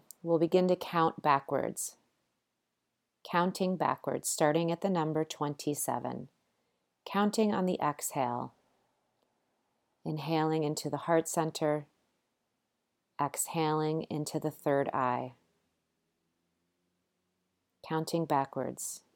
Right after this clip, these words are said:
exhaling twenty-seven. Next exhale, twenty-six.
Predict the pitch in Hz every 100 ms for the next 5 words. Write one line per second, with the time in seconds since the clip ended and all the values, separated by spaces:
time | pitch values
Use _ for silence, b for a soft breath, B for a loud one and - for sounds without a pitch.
0 | - 143 - - 151 147 151 147 - 147
1 | 143 - 156 139 135 143 - _ _ _
2 | _ _ _ _ _ _ _ _ _ _
3 | _ _ _ _ _ _ _ _ _ _
4 | _ _ _ _ 151 139 - - 156 -
5 | - 156 151 151 160 151 156 - 135 -
6 | - - -